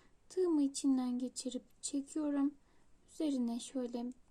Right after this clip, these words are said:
bir, iki tane zincir çektim. Bunu trabzandan saymıyoruz. Tığıma doluyorum ipimi, halkama batıp çekiyorum. Tığımda üç tane ilmeğim var. İlk harekette ikisini, ikinci harekette ikisini örerek ikili trabzan yapıyorum.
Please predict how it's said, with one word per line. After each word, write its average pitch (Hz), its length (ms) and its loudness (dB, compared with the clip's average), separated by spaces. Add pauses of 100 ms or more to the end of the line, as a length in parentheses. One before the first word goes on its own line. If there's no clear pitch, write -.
(120)
bir, 269 640 0 (920)
iki 277 280 -2
tane 240 380 -2
zincir 240 380 0
çektim. 277 580 0
Bunu 330 220 4
trabzandan 269 720 2
saymıyoruz. 226 960 -2 (600)
Tığıma 381 420 4
doluyorum 339 480 4
ipimi, 311 540 4
halkama 285 640 2
batıp - 400 -6
çekiyorum. 285 600 2
Tığımda 277 400 4
üç 277 200 0
tane 247 320 0
ilmeğim 220 560 -2
var. 277 260 -4 (680)
İlk 359 320 6
harekette 254 520 -2
ikisini, 294 520 0
ikinci 269 380 -2
harekette 233 500 -4
ikisini 254 500 -2
örerek 294 480 0
ikili 285 360 2
trabzan 254 460 -2
yapıyorum. 240 640 -2